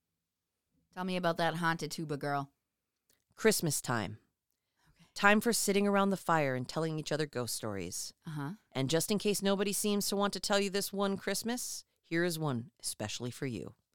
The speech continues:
Speaker 2: It's not Christmas. It's not even spring yet, but you know what? Just roll with
Speaker 1: I
Speaker 2: me
Speaker 1: mean,
Speaker 2: here.
Speaker 1: it's closer to Christmas than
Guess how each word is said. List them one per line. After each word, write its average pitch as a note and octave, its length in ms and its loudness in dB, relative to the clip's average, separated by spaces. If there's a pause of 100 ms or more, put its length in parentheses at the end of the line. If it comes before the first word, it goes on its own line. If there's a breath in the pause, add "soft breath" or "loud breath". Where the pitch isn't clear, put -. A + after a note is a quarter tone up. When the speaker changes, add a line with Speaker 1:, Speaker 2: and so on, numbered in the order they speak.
(380)
Speaker 2:
It's E3+ 160 2
not B2+ 140 4
Christmas. A2+ 560 0
It's F3+ 120 2
not D#3+ 140 2
even B2 160 2
spring A#2 340 -2
yet, B2 300 -2
but - 160 -6
you F3 100 -2
know E3+ 100 0
what? E3 200 -4
Just - 180 -6
roll A2 200 -4
with B2+ 160 -8
Speaker 1:
I G3+ 40 2
Speaker 2:
me A3+ 40 6
Speaker 1:
mean, A3+ 80 6
Speaker 2:
here. A3 60 4
Speaker 1:
it's - 60 -2
closer A#3+ 320 -4
to G3+ 80 -6
Christmas C#3 520 -6
than C3 400 -8